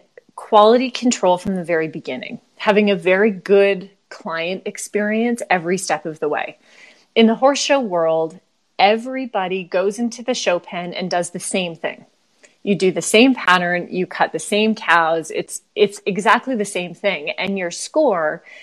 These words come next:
is based on if you do it slightly better than everybody else, you get a plus half. If you do the maneuver even better than that, where it makes people kind of sit up in their chair and go like,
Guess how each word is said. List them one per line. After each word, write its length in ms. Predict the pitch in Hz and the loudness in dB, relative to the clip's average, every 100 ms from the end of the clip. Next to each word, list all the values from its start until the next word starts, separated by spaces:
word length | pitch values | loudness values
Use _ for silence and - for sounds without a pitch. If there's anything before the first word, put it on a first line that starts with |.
| - _ - | -20 _ 0
is 180 | 208 185 | 0 4
based 440 | 208 233 233 - - | 4 4 0 -6 -6
on 460 | 175 170 170 170 - | -6 -6 -6 -6 -6
if 180 | 196 | -4
you 120 | 190 180 | -4 -2
do 240 | 214 208 | 2 4
it 180 | 180 - | 4 0
slightly 920 | - - - - 190 214 269 311 320 | -10 -12 -14 -16 -10 -8 -8 -6 -4
better 320 | 247 220 190 | 2 4 4
than 160 | 175 170 | 0 -6
everybody 440 | 151 165 147 165 | -6 -4 -4 -4
else, 380 | 160 - 185 - - | -4 -4 -6 -6 -2
you 100 | 202 | 4
get 200 | 196 180 | 4 4
a 40 | |
plus 340 | - 175 175 - | 0 0 0 -4
half. 500 | - - - - _ _ _ _ _ | -6 -6 -10 -20 _ _ _ _ _
If 160 | 202 202 | -2 0
you 80 | 202 | 0
do 200 | 214 220 | 4 4
the 100 | 240 | 4
maneuver 680 | 220 196 190 175 175 170 - _ _ _ _ _ _ - | 4 2 0 0 0 0 -6 _ _ _ _ _ _ 2
even 300 | 277 247 190 | 4 4 2
better 340 | 190 269 277 | 4 4 4
than 160 | 208 180 | -4 -6
that, 240 | 160 165 | -6 -4
where 140 | 190 180 | -2 -2
it 60 | |
makes 200 | 202 208 | -2 -4
people 300 | - 196 190 | -6 -6 -6
kind 200 | - 202 | -6 -8
of 80 | 185 | -8
sit 180 | - 202 | -2 -2
up 120 | 202 | -2
in 100 | 180 | -6
their 140 | 165 | -8
chair 260 | 156 220 254 | -8 -6 -4
and 140 | 196 | -2
go 140 | 175 170 | -2 -2
like, 360 | 165 139 - | -4 -6 -10